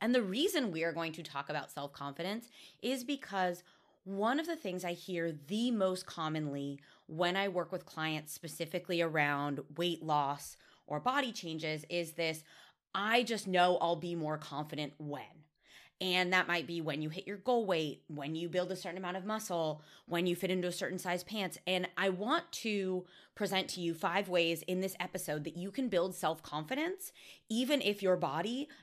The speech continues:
doesn't ever look like you think your body should look. And the fact is, is you might be more confident when your body is smaller, and you might also not be.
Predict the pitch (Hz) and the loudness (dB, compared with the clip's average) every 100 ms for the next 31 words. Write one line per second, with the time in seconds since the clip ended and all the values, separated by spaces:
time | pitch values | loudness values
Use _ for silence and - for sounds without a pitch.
0 | - 185 190 165 170 170 165 165 160 160 | 0 2 2 0 2 2 2 0 -2 -2
1 | 151 170 160 - _ 160 160 139 131 135 | -4 -2 -4 -6 _ -2 0 0 -2 -4
2 | - 123 120 - - _ _ - - - | -6 -8 -12 -16 -20 _ _ -20 -20 -2
3 | 226 226 226 - - 220 330 370 359 247 | 4 6 6 2 -2 0 0 2 2 2
4 | 233 - - 220 226 147 277 - 190 185 | 0 0 2 4 6 4 4 4 2 0
5 | 165 156 151 139 135 160 151 - 165 156 | 4 4 2 -6 -2 0 0 0 -2 0
6 | 156 135 143 143 151 156 123 151 233 226 | 0 2 2 0 -4 -6 -2 0 0 2
7 | 247 254 359 262 320 - 359 214 160 165 | 2 2 0 -2 -4 -2 0 2 2 0
8 | 320 - 147 113 117 | -2 -4 -6 -8 -10